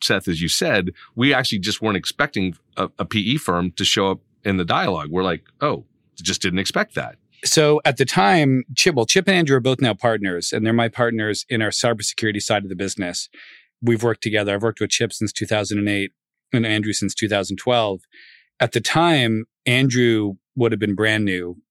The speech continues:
Speaker 2: as an associate, and Chip would have been a vice president.
Speaker 1: That's right.
Speaker 2: Um, and it was, it was a really busy investment summer. There was all sorts of stuff going on that summer. And I remember especially Andrew was really, you know, kept reminding us,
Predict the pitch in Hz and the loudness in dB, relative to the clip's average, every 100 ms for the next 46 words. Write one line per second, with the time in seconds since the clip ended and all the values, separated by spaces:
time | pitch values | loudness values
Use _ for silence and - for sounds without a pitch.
0 | 113 95 104 92 110 101 - 98 92 92 | -4 -2 -4 -2 -2 -2 -2 -2 -2 -2
1 | - 127 113 - 110 98 98 95 90 87 | 2 2 0 -2 -4 -2 -4 -4 -4 -8
2 | - 92 87 82 - _ - - - 80 | -4 -4 -4 -12 -18 _ -20 -14 -8 -2
3 | 113 101 95 95 92 - 113 107 101 101 | 2 2 0 -4 -6 -4 -2 -2 -2 -2
4 | 98 90 - - - - 123 107 98 98 | -4 -4 -4 -4 -8 -4 -2 -2 -2 -2
5 | 92 - 131 139 156 147 127 107 110 101 | -4 -6 -4 2 4 4 2 2 0 0
6 | 101 95 - _ _ _ _ - 104 104 | -4 -6 -10 _ _ _ _ -4 -2 0
7 | 110 - 95 - 95 92 92 95 - - | -2 -2 -4 -4 -4 -4 -6 -8 -6 -2
8 | 123 - 107 - - 104 98 107 98 92 | -2 -2 -4 -6 -6 -6 -4 -4 -4 -4
9 | 90 90 87 - 92 90 87 _ - - | -6 -8 -6 -4 -4 -6 -10 _ -20 -14
10 | - 131 143 175 147 - 160 160 - 120 | 0 2 2 2 2 2 -2 0 0 0
11 | 123 123 110 98 95 - 131 147 147 123 | 0 0 0 -2 -4 -6 -4 0 2 2
12 | 107 95 - _ _ _ - 113 98 - | 0 -2 -8 _ _ _ -2 -2 0 -4
13 | - 139 123 110 110 110 107 98 | -2 -2 0 0 0 -2 -2 -4